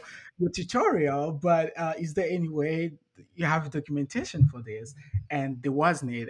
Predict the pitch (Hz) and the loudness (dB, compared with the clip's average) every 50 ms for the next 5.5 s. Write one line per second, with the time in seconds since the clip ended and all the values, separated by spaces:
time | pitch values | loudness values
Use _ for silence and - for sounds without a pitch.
0 | - - 139 139 135 139 131 147 147 - - 151 143 131 120 117 139 151 156 160 | -8 -6 -4 -4 -4 -4 -6 -8 -10 -6 -2 -2 -2 -2 -2 -2 0 0 0 0
1 | 151 143 147 139 123 - 127 117 117 135 156 196 202 - - _ _ - 123 - | 0 -2 -2 -4 -4 -6 -10 -8 -2 0 2 2 0 0 -8 _ _ -10 -10 -8
2 | 123 123 123 123 120 113 113 - 127 123 123 - 113 - - 123 117 120 - - | -6 -4 -4 -4 -6 -6 -6 -6 -6 -6 -8 -10 -16 -14 -14 -14 -14 -12 -8 -6
3 | 269 320 - - 131 123 120 131 120 123 120 117 - 120 120 120 - 139 135 117 | -6 -6 -6 -10 -10 -10 -10 -10 -10 -12 -12 -14 -12 -12 -12 -10 -8 -10 -10 -10
4 | 98 107 - - 117 101 98 101 - - - - - _ _ _ - 127 131 131 | -12 -18 -18 -16 -14 -14 -10 -8 -10 -10 -10 -12 -18 _ _ _ -8 -6 -6 -4
5 | 123 123 123 117 - 123 117 113 110 | -4 -6 -8 -6 -6 -6 -6 -6 -6